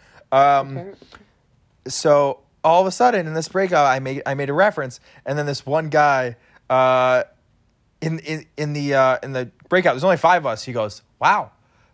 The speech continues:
Speaker 1: I'm just very happy. We have another, I have another tribesman, uh, apo-, among us." And then we, like, started talking a little bit about Judaism, and eventually he described, he goes, "Yeah, like, you know, all the Jewish holidays are basically, like, somebody hates us, we fight them, and then we eat."
Speaker 2: Then you eat,
Speaker 1: Uh,
Speaker 2: right.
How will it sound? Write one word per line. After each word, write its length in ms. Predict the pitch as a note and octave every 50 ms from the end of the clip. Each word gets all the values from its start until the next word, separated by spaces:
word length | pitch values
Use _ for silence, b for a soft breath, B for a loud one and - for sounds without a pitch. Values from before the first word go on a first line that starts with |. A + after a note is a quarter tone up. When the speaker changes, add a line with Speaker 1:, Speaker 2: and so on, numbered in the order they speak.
| _ _ -
Speaker 1:
I'm 180 | - D3 F3
just 140 | G3+ F#3 -
very 200 | C#3+ C#3+ D3+ D3
happy. 440 | C#3+ D3 D#3+ F3+ - C#3+ A2+ G#2 - _ _ _ _ -
We 120 | B2 C3
have 140 | D3+ D3 C#3
another, 280 | B2+ B2+ C3 - D3+
I 100 | D#2+ A#2+
have 100 | C3+ C#3
another 280 | C3+ C3+ C3+ C#3 C3 B2
tribesman, 640 | - - C3 C3+ E3+ F3+ D3 A2+ G#2+ G2 F#2 G2 - -
uh, 180 | G#2+ A#2 A2 - -
apo-, 300 | A#2 - - C#3 C#3 - -
among 260 | C#3 C3+ D3 F#3+ F#3
us." 260 | C#3 C#2+ - - - b b b b b b b b b
And 120 | D#3+ D#3+ F#3
then 120 | A3 A#3
we, 180 | A3+ A#3 A3 G3+
like, 240 | F#3 F3 E3 -
started 320 | - - A#3+ A#3+ G#3+ G3+ F3+
talking 320 | G#3 F#3+ F#3 F#3 - F3
a 60 | E3+
little 200 | E3+ F3+ F3 F3+
bit 120 | F3 F3 E3+
about 240 | D#3+ D#3+ D3+ D3 C#3+
Judaism, 720 | - E3 E3+ E3 D#3+ D#3 D3+ D3+ C#3+ D3 D3 C#3+ C#3 C3+ - B B B B
and 100 | - D3
eventually 600 | D#3 D3+ F3+ F3 F3 E3+ E3+ D#3+ D3+ D3 C#3+ C3+
he 80 | D#3 D#3+
described, 440 | D3+ D#3 - - F3+ E3 D#3 D3+ D3+
he 60 | D#3
goes, 140 | D#3 D3 C#3+
"Yeah, 160 | G3+ C#4 D4
like, 260 | B3+ G#3 E3+ D#3 -
you 60 | - D#3+
know, 80 | D3+
all 180 | D3+ D3+ D#3 E3
the 100 | E3 D#3+
Jewish 260 | C3+ D3 D3 C3+ -
holidays 500 | - C#3 C#3 D3+ C#3 C3 A#2+ A2 G#2+ G2+
are 80 | A#2 G#2+
basically, 500 | A#2+ A2+ A2 - A#2 G2 A2+ A2 G#2+ G#2+
like, 300 | G#2 G#2 G2+ G2 - b b b b b
somebody 400 | - - - C3 D#3 F3 F3 D#3+
hates 280 | C3+ B2+ A#2 G#2 F#2+ -
us, 240 | G#2+ B2 C#3 -
we 120 | - B2 C3+
fight 300 | - - A#2 G#2+ G#2+ -
them, 140 | B2 A#2+ C3
and 80 | C3 C3+
then 100 | C3 C3+
we 100 | D3 E3+
eat." 260 | - A3+ G#3 C3+ -
Speaker 2:
Then 180 | - F3+ F3 E3+
you 120 | E3+ - -
eat, 140 | G#2 - -
Speaker 1:
Uh, 40 | A#2+
Speaker 2:
right. 380 | A#2 A2+ A2+ A#2 A#2 B2 A#2+